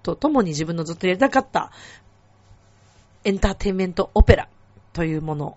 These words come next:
で、えー、カルメンをやったわけですけども。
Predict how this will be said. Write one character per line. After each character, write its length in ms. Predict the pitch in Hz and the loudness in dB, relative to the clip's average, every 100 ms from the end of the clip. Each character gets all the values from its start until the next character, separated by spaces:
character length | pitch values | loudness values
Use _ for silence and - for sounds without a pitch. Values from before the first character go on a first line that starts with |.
| - | 0
で、 180 | 294 - | 0 2
え 60 | 156 | -6
ー、 60 | - | -4
カ 140 | 196 | -4
ル 60 | 165 | -4
メ 120 | 165 | -8
ン 80 | - | -12
を 180 | - _ - - | -16 _ -20 -20
や 80 | 151 | -18
っ 40 | |
た 120 | - 165 | -8 -6
わ 60 | |
け 120 | 185 | -4
で 60 | - | -6
す 140 | - - | -12 -16
け 100 | - | -14
ど 100 | 139 | -10
も。 200 | 139 | -10